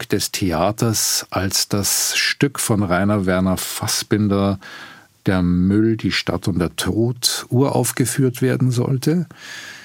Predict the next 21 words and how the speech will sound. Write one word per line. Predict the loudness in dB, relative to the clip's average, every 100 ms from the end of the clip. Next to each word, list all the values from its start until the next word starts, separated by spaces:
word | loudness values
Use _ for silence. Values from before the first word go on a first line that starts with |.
| -20 -14 -2
In | 0
diesem | 2 2 2
Stück | 2 0 -2 -6
geht | -2 0 2
es, | 0 2 0 0
ähm, | 0 2 2 2 0 -4 -6
um | -2 0
die | 0
Entmietungen | 0 0 2 2 2 0 2 2
im | 2
Frankfurter | 0 0 0 -2 -2 -2 -4 -2
West | -2 0 0
End. | 0 2 0 -2 -8 -4
Und | 0 2 2 -2 -2 -2
da |
gibt | 0 -2 -2
es | -4 -2
eine | 0 0
Figur | -2 -4 0 2 2 2 0 -4 -16 -16 -18 -20 -2
in | 2 4 2
diesem, | 2 2 2 2 4 4 2